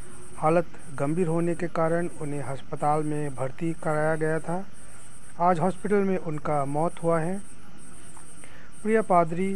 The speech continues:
भगवान सिंह, जिन्होंने सेवकाई में बहुत गहनता से सेवा किया।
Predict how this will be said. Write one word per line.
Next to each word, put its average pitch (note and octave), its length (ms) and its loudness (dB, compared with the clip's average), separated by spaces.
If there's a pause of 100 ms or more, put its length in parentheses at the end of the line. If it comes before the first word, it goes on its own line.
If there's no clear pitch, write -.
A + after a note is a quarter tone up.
(120)
भगवान D#3 340 2
सिंह, F3+ 320 0 (800)
जिन्होंने D3+ 440 0
सेवकाई D3+ 560 0
में D3 240 0
बहुत D3 280 0 (880)
गहनता D3+ 540 2
से D#3 180 -2
सेवा D3 320 0
किया। D#3 380 -2